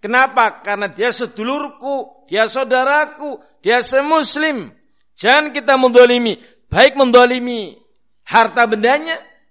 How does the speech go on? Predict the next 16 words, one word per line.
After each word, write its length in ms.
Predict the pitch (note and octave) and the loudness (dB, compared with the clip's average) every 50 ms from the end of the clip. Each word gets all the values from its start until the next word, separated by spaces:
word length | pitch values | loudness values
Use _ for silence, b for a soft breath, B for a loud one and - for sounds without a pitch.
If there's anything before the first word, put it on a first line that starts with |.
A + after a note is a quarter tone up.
| _ _ - | _ _ -8
atau 300 | D3+ D#3 D3+ - - E3 | -8 -8 -6 -2 -2 0
mendolimi 800 | D#3+ D#3+ D#3 D3+ C#3+ D#3 D3+ D3+ D#3 D3+ D3+ D3+ D3 C#3+ - _ _ _ _ _ _ _ _ _ _ | 0 0 0 0 0 0 0 0 -2 -4 -4 -8 -10 -10 -14 _ _ _ _ _ _ _ _ _ _
jiwanya, 720 | - - D#3+ E3 D#3+ D#3+ D#3+ D#3 D#3 D3+ D#3 D3+ D3 D3 D3+ | -10 -6 -4 -2 0 0 0 0 0 -2 -4 -8 -8 -8 -8
atau 320 | - D#3 D3+ - - D3+ | -8 -8 -6 -6 -6 -6
mendolimi 800 | D3 D3 C#3+ C3 C#3+ C#3+ C#3+ D3 D3 D3 D3 D3 C#3+ C3+ _ _ _ C#3+ | -6 -6 -8 -6 -6 -6 -6 -6 -8 -10 -10 -12 -14 -14 _ _ _ -8
yang 240 | D3 D3 C#3 C#3+ C#3+ | -8 -6 -6 -6 -6
lainnya. 480 | C#3 C#3+ C#3 C#3 C#3 C3+ C3+ C3+ - _ _ _ _ - | -6 -6 -8 -10 -12 -16 -16 -18 -18 _ _ _ _ -12
Di 80 | C3+ D3 | -10 -8
antara 400 | C#3+ C#3 B2 - D3+ D3+ C#3+ C3 | -8 -8 -10 -10 -12 -12 -12 -14
bentuk 320 | B2 C3 C3 A#2+ C#3+ - | -16 -20 -16 -16 -16 -16
mendolimi 760 | C3+ C3+ B2+ B2 B2+ B2 B2 C3 C#3+ E3+ G3 G#3 - _ _ | -16 -20 -16 -14 -14 -14 -14 -14 -16 -14 -16 -16 -18 _ _
dengan 480 | _ A#2 A2 A2+ A#2+ C#3+ D3+ D#3 D3 | _ -20 -20 -16 -14 -14 -14 -14 -14
apa? 460 | C#3 C#3+ F3+ G#3+ A#3 - - _ _ _ _ _ _ _ _ _ | -12 -10 -10 -10 -10 -12 -20 _ _ _ _ _ _ _ _ _
Lisan. 720 | A#2+ C#3 C#3+ C3+ - - - - C#3+ C#3+ C#3+ C3 A2+ F#2 D2 _ _ _ _ _ _ _ _ _ _ _ _ _ _ _ _ _ _ _ _ _ - | -20 -20 -20 -20 -20 -20 -20 -20 -20 -20 -20 -20 -20 -20 _ _ _ _ _ _ _ _ _ _ _ _ _ _ _ _ _ _ _ _ _ _ -2
Wala 320 | F#3 F#3+ G#3+ B3 C#4+ D#4+ | 0 2 4 4 4 4
yuhkiruhu. 1040 | E4 D#4+ D#4+ C4 A#3+ - - F4 F4 F4 E4+ E4+ D#4 D#4+ D#4+ D4 A#3+ G3 D#3+ - - | 4 4 2 2 0 0 -2 0 2 2 4 4 6 6 4 4 2 0 -2 -4 -10